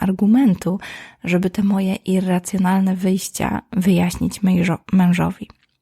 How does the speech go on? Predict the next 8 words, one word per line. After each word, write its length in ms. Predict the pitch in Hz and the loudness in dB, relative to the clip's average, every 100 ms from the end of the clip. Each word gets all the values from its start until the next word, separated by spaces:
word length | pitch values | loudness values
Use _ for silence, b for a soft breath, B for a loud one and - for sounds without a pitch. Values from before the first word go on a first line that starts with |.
| _ _ _ | _ _ _
Jak 260 | 226 262 - | 0 2 2
ma 120 | 262 | 2
poczuć 520 | 254 240 - - - | 2 -4 -4 -12 -10
samotność 800 | - 190 190 190 _ 180 175 - | -4 0 2 0 _ -2 -2 -4
rodzicielstwa 960 | 170 175 190 175 180 180 - - - | -2 0 -2 -4 -2 -2 -4 -8 -8
facet 520 | - - 190 190 185 - | -8 -4 -6 -4 -10 -10
z 120 | - | -10
korpokarierą, 920 | - - - - 160 - - 185 202 | -8 -8 -10 -8 -6 -4 -4 -4 -4